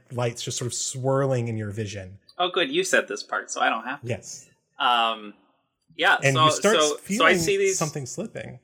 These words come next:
Speaker 2: Yeah, I, I kinda see these lights, um, behind on the other side of the room, and, uh, they, they pull my attention, like, uh, almost magically. Um, and I, you know, one word kind of echoes in my head psychically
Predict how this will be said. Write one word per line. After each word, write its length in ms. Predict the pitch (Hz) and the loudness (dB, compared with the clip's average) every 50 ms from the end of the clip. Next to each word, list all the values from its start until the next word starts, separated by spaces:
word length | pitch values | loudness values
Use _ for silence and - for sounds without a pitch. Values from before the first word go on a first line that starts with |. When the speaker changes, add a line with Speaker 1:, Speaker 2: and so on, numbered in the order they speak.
| _ _ _ _ - | _ _ _ _ -6
Speaker 2:
Yeah, 180 | 151 151 135 113 | -2 0 0 2
I, 280 | 107 113 117 127 131 131 | 2 4 4 4 2 2
I 100 | - - | 2 2
kinda 220 | - 185 202 214 208 | 2 2 0 0 0
see 180 | - - 196 | 0 0 0
these 280 | 175 160 156 139 - 131 | 2 2 2 0 2 4
lights, 480 | 127 120 123 120 113 - - - - - | 6 6 6 6 2 -2 -6 -8 -6 0
um, 240 | - 127 113 110 107 | 4 4 4 4 4
behind 400 | - 113 - - 110 104 107 107 | 0 0 0 2 0 0 0 0
on 120 | 110 107 104 | 0 -2 0
the 100 | 107 107 | 0 0
other 220 | 107 107 107 107 - | 0 -2 -4 -8 -8
side 260 | - 127 107 101 104 | -6 -4 -2 -2 -2
of 60 | 104 | -4
the 80 | 104 101 | -6 -8
room, 460 | 101 104 101 104 104 101 101 101 - - 107 104 | -10 -12 -14 -16 -18 -20 -20 -20 -20 -18 -16 -16
and, 180 | 104 101 98 _ _ _ _ _ _ _ _ _ - | -18 -18 -20 _ _ _ _ _ _ _ _ _ -2
uh, 120 | 110 107 | 2 4
they, 200 | 110 113 107 - - - | 4 4 2 0 0 2
they 120 | 123 123 | 4 4
pull 200 | 123 - - 220 | 4 4 0 -2
my 140 | 214 - - 160 | 2 2 2 2
attention, 580 | 135 - - 131 135 131 123 - 123 104 104 | 2 0 0 0 0 0 0 -2 -2 -2 0
like, 340 | 104 107 107 101 - - - - - | 2 2 2 2 -2 -8 -20 -8 -4
uh, 340 | 135 117 107 107 107 107 107 107 - | 0 2 2 2 2 2 -2 -2 -2
almost 400 | 139 127 127 127 117 113 - - 120 | -2 -2 0 0 0 0 -2 -4 -4
magically. 500 | 101 101 - - 110 - - 101 - - _ _ _ _ _ _ _ _ _ _ _ - | -4 -2 -2 -4 -6 -10 -12 -14 -16 -16 _ _ _ _ _ _ _ _ _ _ _ -2
Um, 500 | 117 107 101 101 98 104 101 95 98 104 _ _ _ - | 2 2 4 4 2 0 -4 -10 -18 -20 _ _ _ 0
and 460 | 127 113 110 110 107 107 107 104 107 - _ _ | 2 4 4 2 2 -2 -8 -12 -14 -16 _ _
I, 640 | - 123 110 107 110 110 107 107 104 104 104 107 - - _ _ _ - | 2 4 4 4 4 4 2 0 -4 -6 -8 -8 -10 -12 _ _ _ -10
you 140 | 135 120 | -8 -6
know, 180 | 110 101 95 101 104 113 | -6 -6 -8 -12 -10 0
one 560 | 123 139 143 143 143 147 147 143 139 123 120 | 4 6 6 6 6 2 0 -2 -4 -4 -2
word 460 | 120 123 120 120 123 123 120 120 - | 0 2 4 4 4 2 0 -2 -6
kind 380 | - - 123 110 107 110 107 107 | -4 0 2 2 2 2 2 0
of 200 | 104 104 101 - | 0 0 -2 -4
echoes 600 | - 120 - - 131 117 110 104 110 104 101 - | -6 -6 -4 -2 0 2 2 2 2 -2 -6 -8
in 260 | - - 120 107 104 | -12 -12 -12 -12 -10
my 220 | 101 101 101 101 101 | -8 -8 -8 -8 -8
head 320 | - 113 104 101 98 98 - | -6 -4 -4 -4 -6 -10 -12
psychically 680 | - - - 98 98 - - 104 - _ 110 101 - | -14 -10 -6 -6 -6 -6 -8 -14 -18 _ -20 -20 -20